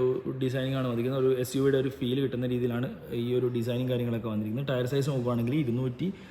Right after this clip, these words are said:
പതിനഞ്ച് അറുപത് പതിനേഴ്, പതിനേഴ് ഇഞ്ച് അലോയ് വീലാണ് കൊടുത്തിരിക്കുന്നത്. അതിൽ തന്നെ McPherson stud-ാണ് മുന്നിലത്തെ സസ്പെൻഷൻ വരുന്നത്. അതുപോലെ തന്നെ ഡിസ്ക് ബ്രേക്കും കൊടുത്തിട്ടുണ്ട്. മുൻഭാഗത്തും പിൻഭാഗത്തും ഡിസ്ക്, ഡിസ്ക് ബ്രേക്കാണ് വരുന്നത്. ടേണിംഗ് റേഡിയസ് നോക്കുവാണെങ്കിൽ അഞ്ച് പോയിന്റ്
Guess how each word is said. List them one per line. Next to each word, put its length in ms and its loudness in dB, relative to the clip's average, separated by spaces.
പതിനഞ്ച് 440 8
അറുപത് 300 6
പതിനേഴ്, 300 2
പതിനേഴ് 300 6
ഇഞ്ച് 160 6
അലോയ് 240 8
വീലാണ് 240 4
കൊടുത്തിരിക്കുന്നത്. 400 -2
അതിൽ 200 -4
തന്നെ 220 -2
McPherson 440 0
stud-ാണ് 380 -2
മുന്നിലത്തെ 440 0
സസ്പെൻഷൻ 420 -4
വരുന്നത്. 220 0
അതുപോലെ 260 4
തന്നെ 240 -2
ഡിസ്ക് 260 -2
ബ്രേക്കും 280 8
കൊടുത്തിട്ടുണ്ട്. 440 0
മുൻഭാഗത്തും 500 0
പിൻഭാഗത്തും 480 4
ഡിസ്ക്, 160 -4
ഡിസ്ക് 240 -4
ബ്രേക്കാണ് 320 0
വരുന്നത്. 260 -2
ടേണിംഗ് 280 10
റേഡിയസ് 240 6
നോക്കുവാണെങ്കിൽ 440 2
അഞ്ച് 280 6
പോയിന്റ് 280 8